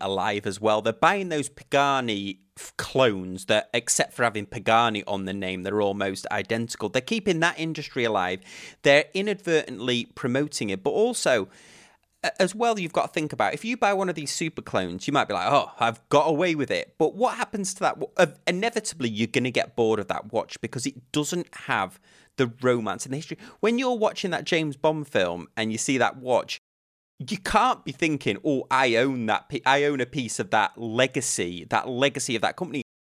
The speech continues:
And then you get bored of it and then you try and flog it. What happens if somebody then, you might sell it as a,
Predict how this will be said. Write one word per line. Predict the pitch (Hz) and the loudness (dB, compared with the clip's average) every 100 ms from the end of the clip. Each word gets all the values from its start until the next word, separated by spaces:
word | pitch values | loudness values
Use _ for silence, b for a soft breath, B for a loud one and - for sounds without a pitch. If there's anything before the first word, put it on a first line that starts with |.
| _ | _
And | 151 170 | 0 0
then | 202 | -2
you | 202 | -2
get | 190 170 | -2 0
bored | 170 175 175 | 2 2 2
of | |
it | 127 | 0
and | 117 | 0
then | 120 117 | -2 -4
you | 117 | -2
try | - 117 | 0 0
and | 104 | -2
flog | - 151 139 | 0 2 2
it. | - - | -4 0
What | 147 240 | 2 2
happens | 202 196 196 180 151 | 0 -4 -2 0 -2
if | - | -2
somebody | - 180 156 139 | 0 0 0 0
then, | 123 127 113 104 98 _ _ | 4 4 2 -2 -10 _ _
you | 131 156 | -4 -2
might | 208 180 - | 2 0 -2
sell | - 123 135 | 0 0 0
it | 127 | -2
as | |
a, | - | 0